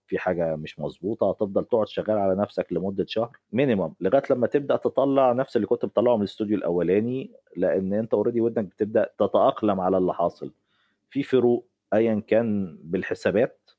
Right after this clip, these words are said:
في الآخر، آه، لا، في، في فروق هت-، هتحصل. فلا، أنا قلت إن ال-، ال-،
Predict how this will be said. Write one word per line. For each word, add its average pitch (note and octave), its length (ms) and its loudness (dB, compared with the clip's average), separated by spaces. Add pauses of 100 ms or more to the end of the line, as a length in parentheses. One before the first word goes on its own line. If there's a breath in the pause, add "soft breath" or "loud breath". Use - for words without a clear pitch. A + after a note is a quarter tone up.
(100)
في - 100 -6
الآخر، C#3+ 640 0 (220)
آه، E2 880 -2
لا، G#2+ 120 2
في، G#2 260 -6
في G2+ 160 -6
فروق F2+ 380 -2
هت-، E2 260 -6
هتحصل. - 580 -6 (100)
فلا، F2+ 180 2
أنا C#3+ 140 4
قلت E3 320 0
إن F2+ 220 -2
ال-، F2 320 -2 (380)
ال-، D#2+ 180 -8